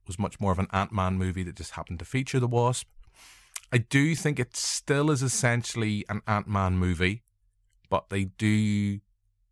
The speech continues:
to an extent, address that balance. We have Hope,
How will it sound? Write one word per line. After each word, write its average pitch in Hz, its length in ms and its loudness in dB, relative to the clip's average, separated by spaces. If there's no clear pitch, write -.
to 123 120 0
an 110 120 6
extent, - 440 -2
address 92 560 -2
that 90 280 -4
balance. 85 540 -6
We 90 360 -6
have 85 580 0
Hope, - 380 -2